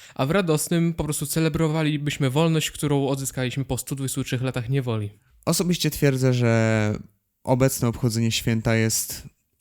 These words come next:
Speaker 2: okryte zbyt dużym patosem. Uważam, że powinniśmy je obchodzić stricte radośnie. Najważniejsze jest, żeby cieszyć się z wolności, świętować to, celebrować poprzez różnego rodzaju parady, defilady, tak sa-,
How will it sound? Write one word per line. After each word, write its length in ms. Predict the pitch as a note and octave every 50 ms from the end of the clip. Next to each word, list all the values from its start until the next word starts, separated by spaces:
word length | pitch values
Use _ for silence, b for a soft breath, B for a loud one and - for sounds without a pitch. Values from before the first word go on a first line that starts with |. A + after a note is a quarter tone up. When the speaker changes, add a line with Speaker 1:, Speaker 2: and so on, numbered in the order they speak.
| _ _ _
Speaker 2:
okryte 380 | - - - B2 B2 - - A#2+
zbyt 300 | A2+ A2+ A2 A#2+ A2 A#2
dużym 320 | G#2+ A#2 G#2+ A2 A2+ G#2+
patosem. 640 | - A2+ A2 - G#2 G2 - - G#2 G2+ G2+ G2+ A2+ B2 -
Uważam, 420 | - B2 B2+ B2 A#2 B2 B2 A#2+
że 120 | A2 A#2 -
powinniśmy 500 | - B2 A2 A#2+ A#2+ A#2+ A#2 - - A#2+
je 140 | A#2+ A#2+
obchodzić 480 | A#2 A#2 A#2 - B2+ A#2 A#2 A#2+ - - - _ _ _ _ -
stricte 460 | - - - - C3+ - - - A#2+
radośnie. 560 | G#2+ G#2+ G#2 G2+ G#2 G2+ - - - F#2+ G2+ A#2 b b b b b b
Najważniejsze 460 | C3+ D3 D3+ F3 E3 F#3+ F#3+ F3 G3
jest, 120 | F#3+ F3
żeby 180 | F3+ F3+ F3 F3+
cieszyć 360 | - - F3+ E3 - D3+ C3
się 120 | B2+ C3 A#2+
z 40 |
wolności, 680 | G#2+ A2+ A#2 A#2 A#2+ A#2 A#2 A2+ - - - A#2 A2 A2+
świętować 600 | A2 - - C#3 C3 C3 C#3 C3+ B2 B2+ - -
to, 160 | - B2+ B2 A#2+
celebrować 680 | - C#3 B2 B2 A#2+ A#2 B2+ B2+ A#2 A2 A#2 A2+ -
poprzez 280 | - B2 - C3 A#2+
różnego 320 | B2 B2+ B2 C3 C3 B2 C3+
rodzaju 320 | C3 C3+ B2+ C3+ C3 C3
parady, 600 | - - D3 C#3+ D3 C#3+ C#3 B2 A2+ A2 G2+ G2+ G2+ - _
defilady, 500 | - A#2 - - A2+ A#2 B2 B2+ A#2 A2+
tak 180 | G#2+ - D#3 -
sa-, 140 | - F3